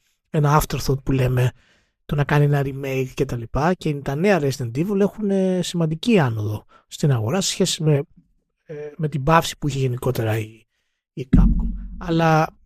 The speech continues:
ε, εγώ δεν πιστεύω ότι ούτε εσωτερικά, ε, τα πλάνα τους θα είχαν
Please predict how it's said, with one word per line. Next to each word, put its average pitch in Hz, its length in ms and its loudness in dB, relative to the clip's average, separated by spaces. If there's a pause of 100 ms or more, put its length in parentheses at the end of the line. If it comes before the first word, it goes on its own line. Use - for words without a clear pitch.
(300)
ε, 147 600 2 (440)
εγώ 175 260 2
δεν 208 100 4
πιστεύω 202 280 2
ότι 170 140 2
ούτε 226 160 2
εσωτερικά, 139 760 -2 (840)
ε, 156 840 0 (420)
τα - 120 -4
πλάνα 165 340 4
τους 151 200 -2
θα 151 140 -2
είχαν 160 240 -2